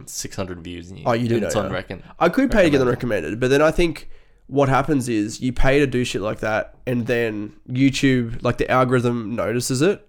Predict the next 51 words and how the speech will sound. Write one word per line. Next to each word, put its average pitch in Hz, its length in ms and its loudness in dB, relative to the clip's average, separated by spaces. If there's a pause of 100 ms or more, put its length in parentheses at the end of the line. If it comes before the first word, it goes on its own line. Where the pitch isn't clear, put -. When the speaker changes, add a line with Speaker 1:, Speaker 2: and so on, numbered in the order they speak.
Speaker 1:
and 123 140 -6
goes, 85 420 -6 (380)
like, 117 160 -4
it 117 60 -2
might 123 200 0 (380)
come 117 140 2
up 98 80 -6
for - 80 -8
that, 113 200 0
but 117 60 -4
then 120 80 -2
it'll 113 100 -2
just, 117 140 -8
like, 104 180 -6
fuck - 380 -4
every 113 180 -4
other 104 120 -4
video 107 280 -6
and 120 120 -8
fuck 113 240 -6
the - 60 -10
channel - 380 -8
altogether. - 420 -8 (240)
Speaker 2:
Yeah. 90 360 -8 (240)
Speaker 1:
Like, 151 120 2
I, 151 140 4
I 147 160 8
have, 156 280 4
like, 123 320 2
with, 135 400 0 (760)
I 135 100 4
always 123 420 4
try 117 180 -2
to 120 60 -2
do, 113 140 -4
like, 104 220 -6
really, 120 260 -2
not 165 220 -6
clickbait, - 520 -6
with 156 200 2
the 139 80 -2
podcast 117 500 -6
and - 80 -10
that - 100 -8
now, 62 220 -14
not 151 260 0
clickbaity 110 540 -6
titles, - 420 -4
but - 160 -10
titles, 117 420 0
like, 95 340 -6